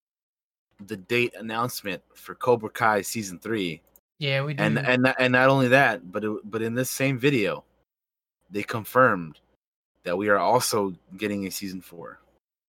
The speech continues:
Speaker 2: All right, hold up. Before I play this on here, if you haven't seen Cobra Kai, there's a massive spoiler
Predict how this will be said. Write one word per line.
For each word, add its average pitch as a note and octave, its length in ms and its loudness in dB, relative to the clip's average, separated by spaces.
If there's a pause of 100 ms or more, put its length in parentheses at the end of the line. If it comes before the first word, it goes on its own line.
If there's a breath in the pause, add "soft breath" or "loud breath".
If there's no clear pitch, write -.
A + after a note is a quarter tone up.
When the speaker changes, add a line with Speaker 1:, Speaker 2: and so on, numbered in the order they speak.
(920)
Speaker 2:
All F#3+ 140 6
right, D#3+ 240 4
hold G3 200 6
up. D3 120 2
Before F3+ 240 2
I A3+ 80 8
play A3 240 4
this G#3+ 180 4
on G3+ 160 8
here, C#3+ 320 4 (140)
if D#3 80 -4
you E3+ 80 6
haven't G#3+ 160 6
seen G#3 160 0
Cobra G3+ 240 6
Kai, G3 200 6
there's G3 160 0
a D3+ 40 4
massive D#3 540 2
spoiler F3 520 4